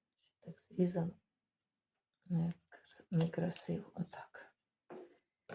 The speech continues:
Так, що у нас тут ще?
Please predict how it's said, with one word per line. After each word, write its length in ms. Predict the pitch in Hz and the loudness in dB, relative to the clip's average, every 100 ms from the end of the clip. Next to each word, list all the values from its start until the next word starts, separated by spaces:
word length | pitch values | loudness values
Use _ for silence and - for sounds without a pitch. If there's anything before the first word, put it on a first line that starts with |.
| - _ _ _ _ _ 175 | -14 _ _ _ _ _ -6
Так, 600 | 165 165 - - - - - | -6 -6 -12 -20 -20 -18 -14
що 100 | 185 | -10
у 100 | 165 | -6
нас 180 | 180 - | -6 -8
тут 300 | - - - | -12 -18 -20
ще? 260 | - - | -18 -14